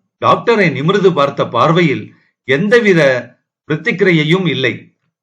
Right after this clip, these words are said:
டாக்டர்மா, இது அசடுமா, தொடக்காளி முண்டைக்கு எதுவுமே தெரியாது. சின்ன வயசுல கண்ணாடி வளையல்காரன் பின்னாடி ஓடின போதே வீட்டோட வச்சுட்டு இருந்திருக்கணும். நல்ல ஸ்கூலுக்கு அனுப்பிச்சு நல்லா படிக்க வச்சா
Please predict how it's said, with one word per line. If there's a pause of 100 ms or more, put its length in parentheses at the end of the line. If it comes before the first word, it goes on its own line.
(120)
டாக்டர்மா,
இது
அசடுமா, (400)
தொடக்காளி
முண்டைக்கு
எதுவுமே
தெரியாது. (320)
சின்ன
வயசுல (220)
கண்ணாடி
வளையல்காரன்
பின்னாடி
ஓடின
போதே (200)
வீட்டோட
வச்சுட்டு
இருந்திருக்கணும். (400)
நல்ல
ஸ்கூலுக்கு
அனுப்பிச்சு (220)
நல்லா
படிக்க
வச்சா